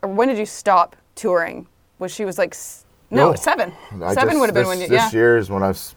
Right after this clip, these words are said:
Speaker 2: this December was the first time I actually took a break, that I was actually home at Christmas. Before, I'd usually get home just around, like, the twenty-second, twenty-third, do Christmas, and then if I was not lucky,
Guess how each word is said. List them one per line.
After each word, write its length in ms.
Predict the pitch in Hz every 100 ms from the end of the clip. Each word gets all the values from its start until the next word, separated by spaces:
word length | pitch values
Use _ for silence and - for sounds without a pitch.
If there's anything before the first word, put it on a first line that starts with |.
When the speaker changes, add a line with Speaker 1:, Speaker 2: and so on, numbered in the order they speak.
| _
Speaker 2:
this 380 | 104 98 - - -
December 420 | 82 95 107 82
was 160 | 87 82
the 80 | 87
first 220 | 85 -
time 120 | 85
I 100 | 85
actually 380 | 82 - 80 78 - _
took 180 | 82 80
a 40 | 76
break, 280 | 76 85 -
that 80 | 71
I 40 |
was 100 | 71
actually 280 | 78 - 69
home 340 | 80 82 73 -
at 240 | 85 -
Christmas. 440 | - 80 - 73 - - 80
Before, 540 | 85 82 80 76 73
I'd 100 | 69
usually 240 | 71 69 71
get 140 | 73
home 340 | 80 80 73 71 -
just 360 | - 104 - 82
around, 420 | 76 73 71 71
like, 140 | 65
the 100 | -
twenty-second, 540 | 73 80 69 - 67 73
twenty-third, 580 | 80 67 67 64 58 - - -
do 100 | 110
Christmas, 520 | 85 - 71 69 - _ _ 76
and 100 | 69
then 240 | 62 67
if 120 | 65
I 80 | 73
was 300 | 64 - - -
not 240 | 71 71 -
lucky, 280 | 67 -